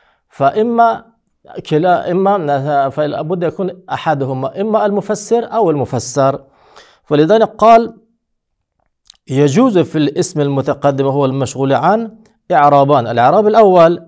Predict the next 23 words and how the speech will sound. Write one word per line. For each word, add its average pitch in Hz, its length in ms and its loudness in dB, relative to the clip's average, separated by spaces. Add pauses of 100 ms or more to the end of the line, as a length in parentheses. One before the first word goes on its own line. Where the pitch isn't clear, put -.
(100)
أن 170 200 2
يرفع 185 460 -2
بالابتداء، 214 760 -4 (840)
وي-، 156 380 2
وتكون 151 720 -2
الجملة 151 680 -2
بعده 143 580 0
في 151 180 -6
محل 143 460 -2
رفع 185 380 -4
على 220 200 0
الخبرية 143 840 -4 (160)
كما، 160 540 -6 (260)
آه، 135 360 -8 (220)
ذكرنا 160 440 -4
المثال 180 640 -4
وأعربناه. 139 1120 -4 (2250)
والثاني: 170 500 6
"ويجوز 226 580 6
أن 180 340 2
ينصب 233 600 2
بفعل 170 800 2
محذوف 185 800 -2